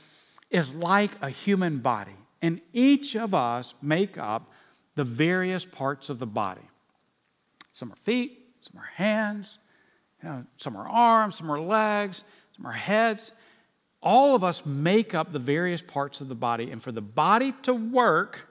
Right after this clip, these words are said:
the way it's supposed to work, we all have to participate, which was he, which is what he talks about in the next section, verse twenty-one. "The eye cannot say to the hand,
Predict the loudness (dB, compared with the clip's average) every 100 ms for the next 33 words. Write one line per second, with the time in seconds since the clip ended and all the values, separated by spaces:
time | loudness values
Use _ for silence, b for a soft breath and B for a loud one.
0 | _ -2 0 0 -2 -6 -4 -4 -6 -4
1 | -4 -4 -10 -12 -6 -2 0 -2 -4 -8
2 | -10 -14 -18 -12 -10 -12 _ -18 -18 _
3 | b b b b b b b b _ -10
4 | -2 -2 -2 -10 -14 -20 -12 -8 -6 -4
5 | -4 -4 -6 -8 0 2 2 -4 -8 -4
6 | -2 -4 -4 -4 -4 -6 -8 -8 -10 b
7 | b b b b b _ -4 -4 -4 -2
8 | 2 2 0 -2 -8 _ _ _ _ _
9 | _ _ _ _ _ _ _ -20 b b
10 | b b b b _ -2 6 8 8 6
11 | 2 2 2 0 2 2 0 -2 -6 -6
12 | -8